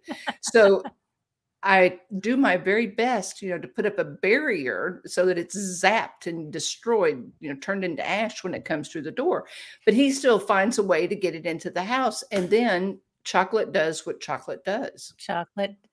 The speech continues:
Speaker 2: is a superpower, has a superpower.
Speaker 1: It does. It does.
Speaker 2: And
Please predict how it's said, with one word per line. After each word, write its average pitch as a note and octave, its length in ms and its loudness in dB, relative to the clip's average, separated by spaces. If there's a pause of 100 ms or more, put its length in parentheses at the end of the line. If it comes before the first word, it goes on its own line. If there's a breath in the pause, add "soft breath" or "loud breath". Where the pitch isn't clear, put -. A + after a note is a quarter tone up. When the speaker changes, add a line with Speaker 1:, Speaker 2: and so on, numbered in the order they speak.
(140)
Speaker 2:
is F3+ 360 -4 (140)
a F#3+ 40 -8
superpower, - 760 -8
has F#3 240 -6
a F#3 60 -10
superpower. F3 800 -6 (120)
Speaker 1:
It - 160 0
does. E4 480 -2 (260)
It D#3+ 140 -8
does. G3 380 -6 (440)
Speaker 2:
And A#3 280 4